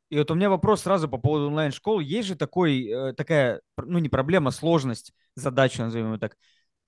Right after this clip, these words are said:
Когда ты, многие, давай так, многие предприниматели, они качают на свой бренд, делают онлайн-школу своего бренда, и в итоге застревают, а потом не могут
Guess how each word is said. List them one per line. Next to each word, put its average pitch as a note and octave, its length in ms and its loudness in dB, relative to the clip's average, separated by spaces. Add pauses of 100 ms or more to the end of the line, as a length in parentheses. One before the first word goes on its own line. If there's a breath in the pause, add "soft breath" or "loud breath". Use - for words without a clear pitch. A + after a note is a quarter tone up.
Когда D3+ 420 2
ты, E3+ 640 -2
многие, E3+ 460 2
давай C#3+ 220 -2
так, A#2 120 -10
многие F3+ 260 0
предприниматели, D#3 800 -2 (200)
они D#3 380 0
качают D3 400 0
на C3+ 80 -6
свой D#3+ 180 -6
бренд, G3+ 280 2
делают E3 300 2
онлайн-школу C#3+ 680 -2 (140)
своего D3 380 2
бренда, G3 380 6
и - 240 -6
в F#3+ 100 0
итоге D#3+ 280 -2
застревают, C3+ 560 2
а A#2 40 -2
потом G3+ 280 -2
не D#3+ 80 0
могут D#3+ 340 -2